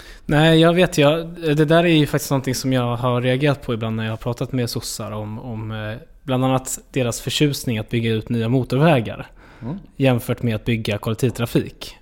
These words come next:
Speaker 1: Att de ser ju att, ja, men den där motorvägen, den kommer ju inbringa en del,
Speaker 2: Mm.
Speaker 1: medan kollektivtrafiken kanske snarare blir en förlust.
Speaker 2: Ja.
Speaker 1: Eh, så det är ju inte särskilt,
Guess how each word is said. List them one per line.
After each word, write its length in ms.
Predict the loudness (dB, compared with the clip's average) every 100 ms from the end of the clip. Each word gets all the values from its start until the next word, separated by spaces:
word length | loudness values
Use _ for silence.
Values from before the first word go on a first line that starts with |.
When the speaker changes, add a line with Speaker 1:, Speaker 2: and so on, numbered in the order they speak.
| -8
Speaker 1:
Att 180 | -6 0
de 440 | 2 4 4 2
ser 180 | 0 0
ju 180 | 0 -2
att, 400 | -4 -8 -16 -16 -20 -20 -20 -20 -8
ja, 300 | -4 -2 0
men 140 | 2
den 140 | 4 4
där 80 |
motorvägen, 500 | 4 2 2 2 4
den 100 | 2
kommer 180 | 2 2
ju 60 | 4
inbringa 460 | 2 4 4 4
en 120 | 2 -2
del, 280 | -6 -8 -6
Speaker 2:
Mm. 140 | -6 -2
Speaker 1:
medan 220 | 0 0
kollektivtrafiken 760 | 0 0 0 -4 -2 -2 -2 -4
kanske 260 | -4 -4
snarare 240 | -4 -6 -4
blir 160 | -4
en 60 | -6
förlust. 500 | -6 -8 -10 -14 -20 -16 -10
Speaker 2:
Ja. 80 | -8 -8 -14 -16 -4
Speaker 1:
Eh, 160 | 0 2
så 120 | 2
det 100 | 4
är 60 | 6
ju 100 | 4
inte 200 | 2 -4
särskilt, 500 | -6 -8 -12 -14